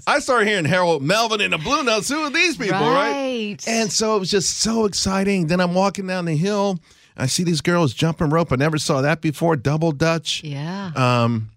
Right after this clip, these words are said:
Speaker 1: so that stuff was so beautiful and so exciting and so creative. But then came the other side of the equation
Speaker 2: Right.
Speaker 1: that we definitely weren't prepared for, and that was the poverty and the violence.
Speaker 2: Okay. Wow.
Speaker 1: Yeah.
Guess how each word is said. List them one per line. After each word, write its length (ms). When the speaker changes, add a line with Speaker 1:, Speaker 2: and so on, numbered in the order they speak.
Speaker 1:
so 200
that 140
stuff 300
was 120
so 160
beautiful 520
and 120
so 220
exciting 540
and 80
so 200
creative. 640
But 140
then 160
came 220
the 140
other 340
side 320
of 120
the 100
equation 640
Speaker 2:
Right. 140
Speaker 1:
that 140
we 140
definitely 360
weren't 200
prepared 380
for, 200
and 120
that 100
was 200
the 220
poverty 500
and 100
the 20
violence. 640
Speaker 2:
Okay. 420
Wow. 340
Speaker 1:
Yeah. 260